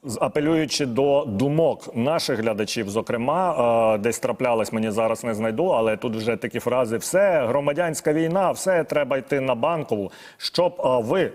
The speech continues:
на це відповіли, тому що, ну, ми розуміємо прекрасно, що дестабілізація зараз всередині суспільства, ну, може обернутись просто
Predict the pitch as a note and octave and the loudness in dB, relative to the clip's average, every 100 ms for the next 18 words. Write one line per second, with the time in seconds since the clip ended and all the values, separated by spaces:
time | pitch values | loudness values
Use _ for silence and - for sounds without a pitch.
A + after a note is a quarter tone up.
0 | - A2 - B2 G#2+ G#2+ A#2 B2 F3 A3 | -2 -4 0 -2 0 -4 -2 0 0 0
1 | D3 A#2+ - A#2+ B2 B2 B2+ D#3 C3 F#2+ | -2 -4 -4 -4 -2 -2 -2 -2 -4 -6
2 | F#2+ A2 G#2 A2 - G2+ - A2+ B2 A#2+ | -8 -4 -4 -4 -8 -8 -6 -4 -2 0
3 | C#3 A2+ A2+ G#2+ A2 G#2+ - A#2+ A2+ A#2 | 0 0 -2 0 -2 -2 -2 -2 -2 -4
4 | A#2 A2+ D3+ D#3+ - A2+ A2 A2 A#2 A#2+ | -6 -6 -6 -6 -2 -2 -2 -2 0 0
5 | A2 A2+ A#2 A#2 - B2+ - | -2 -4 -6 -8 -4 -4 -2